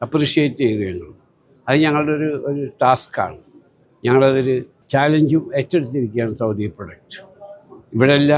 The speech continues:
ഇപ്പോൾ നിങ്ങൾക്കറിയാം, ഫോം ഗ്രേഡ്, അനാറ്, പല കളറിലുള്ള അനാറ്, ഞാൻ തന്നെ നടക്കാണ്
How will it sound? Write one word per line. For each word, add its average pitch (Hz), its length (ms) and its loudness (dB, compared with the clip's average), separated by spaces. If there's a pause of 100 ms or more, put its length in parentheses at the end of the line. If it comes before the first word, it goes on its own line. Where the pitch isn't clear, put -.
(160)
ഇപ്പോൾ 147 220 -2
നിങ്ങൾക്കറിയാം, 143 560 2
ഫോം 139 260 -2
ഗ്രേഡ്, 139 320 0 (1160)
അനാറ്, 143 400 4 (880)
പല 147 100 4 (220)
കളറിലുള്ള 175 520 6 (100)
അനാറ്, 131 320 -2 (520)
ഞാൻ 143 180 2
തന്നെ 175 180 2 (120)
നടക്കാണ് 151 600 -2